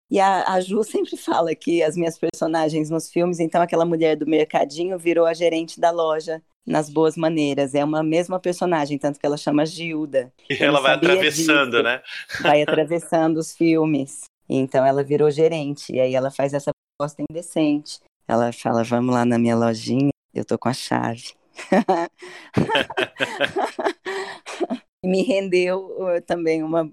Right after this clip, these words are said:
Speaker 1: uma indicação que eu fiquei muito surpresa. Esse ano eu concorri ao Grande Prêmio do Cinema por essa participação de uma cena.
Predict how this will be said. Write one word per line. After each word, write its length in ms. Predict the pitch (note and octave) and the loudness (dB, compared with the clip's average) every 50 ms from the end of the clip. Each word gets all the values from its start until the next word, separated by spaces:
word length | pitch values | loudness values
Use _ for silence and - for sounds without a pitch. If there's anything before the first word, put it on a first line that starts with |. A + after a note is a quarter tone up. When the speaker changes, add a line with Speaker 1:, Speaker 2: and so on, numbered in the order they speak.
| _ - | _ -8
Speaker 1:
uma 200 | D3 D3+ D3 C#3+ | -6 -4 -4 -4
indicação 800 | D3 D3+ D3 D3+ D3 - - D3 D#3 - - D3+ D3 D3 D#3+ D#3+ | -4 -4 -4 -4 -6 -2 -2 -2 -2 -2 -2 -2 0 2 2 2
que 140 | D#3 - D#3+ | 2 2 2
eu 100 | E3+ D#3+ | 0 0
fiquei 340 | - - D#3 - - D#3 D3+ | 0 -2 -4 0 0 0 0
muito 220 | D3 D#3 D#3+ D#3+ - | 2 0 -2 -2 -2
surpresa. 680 | - F3+ F3+ F3+ - E3+ E3 D#3+ D#3+ D#3 C#3+ D3 C#3+ C#3 | 0 0 0 0 0 0 2 2 2 2 0 0 -2 -2
Esse 280 | C#3 C3+ - - B2+ | -4 -6 -8 -8 -6
ano 200 | B2+ C3+ C#3 D3 | -4 -4 -4 -6
eu 80 | C#3+ C#3+ | -8 -10
concorri 480 | - - _ - - D#3 D#3+ E3+ C#3+ | -12 -12 _ -4 -4 -4 -4 -4 -2
ao 120 | C#3+ C#3+ C#3+ | -2 -2 -2
Grande 340 | C#3 C3+ C#3 C#3+ C#3 D#3 - | -2 -6 -6 -6 -6 -10 -10
Prêmio 280 | - - C#3 C3+ C#3+ | -4 -4 -2 -2 -4
do 40 | C#3 | -8
Cinema 440 | - - - - C3+ C#3 C#3 D3 D#3 - - - - _ _ _ _ - | -10 -6 -4 -2 -2 -2 -2 -6 -12 -16 -20 -20 -20 _ _ _ _ -4
por 180 | - D3 D#3 D3+ | 0 2 4 4
essa 300 | D3 D3 D3+ D#3 - - | 4 4 2 -2 -4 -4
participação 720 | - D#3+ D#3+ D#3+ - - - - F3 E3 D#3+ - D#3 D3+ | 0 0 0 0 -2 -10 -4 0 0 0 2 2 0 0
de 120 | D3+ C#3+ D3+ | 0 0 0
uma 160 | D3+ E3 E3+ | 0 -2 -2
cena. 580 | - - D#3+ D#3 D3+ D3 C#3+ C#3 C3+ C3+ C#3+ | -2 -2 -2 0 2 0 0 0 -4 -4 -6